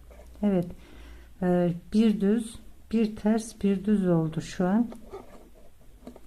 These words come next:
Ve, e, bu sırada kesme işlemim bitti. Arkadan düz ol-, olarak örüp geleceğim. Arkadan aynı şekilde tersi ters, düzü düz olarak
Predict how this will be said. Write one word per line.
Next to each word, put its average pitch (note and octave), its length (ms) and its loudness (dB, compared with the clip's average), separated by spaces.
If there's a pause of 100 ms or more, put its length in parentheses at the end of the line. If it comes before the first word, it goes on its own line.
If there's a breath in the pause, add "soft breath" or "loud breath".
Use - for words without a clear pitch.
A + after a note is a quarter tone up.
(920 loud breath)
Ve, F#3+ 140 2
e, F#3 680 2
bu B3+ 100 6
sırada G3 440 0
kesme A3 500 0
işlemim G#3 580 4
bitti. F3 420 -2
Arkadan F#3+ 560 4
düz G#3 220 2
ol-, F3 220 2 (360)
olarak F3 460 2
örüp G#3 340 2
geleceğim. F#3+ 520 2
Arkadan F3+ 420 2
aynı F#3 280 4
şekilde E3 560 -2
tersi F3 440 -2
ters, A3 380 -2
düzü F3 300 -2
düz F3+ 180 0
olarak D#3+ 460 2